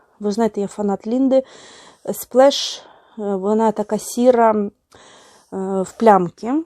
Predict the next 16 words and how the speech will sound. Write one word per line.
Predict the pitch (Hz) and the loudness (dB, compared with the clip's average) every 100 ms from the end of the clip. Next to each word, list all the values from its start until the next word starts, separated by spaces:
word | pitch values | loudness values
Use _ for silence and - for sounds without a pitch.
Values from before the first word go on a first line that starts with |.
| _ _ 214 | _ _ -12
Зараз | 202 202 190 208 | -4 -4 -2 -6
я | |
посортую, | - - 233 226 302 277 | -8 -8 -6 -2 0 0
що | - 202 | 0 -4
я | |
тут | 190 196 | -4 -6
маю, | 202 190 185 190 190 196 | -4 -4 -2 -4 -6 -4
тому | 214 208 | -2 -2
що, | - - | -4 -4
тому | 214 233 | -2 -2
що | - | 2
я | 220 | 2
так | 214 214 | 2 -6
стільки | - 254 226 | -10 -8 -6
накупила. | 208 208 226 294 320 226 - - - - - | -6 -6 -8 -2 2 0 -2 -18 -18 -10 0
Ну, | 311 - | 0 0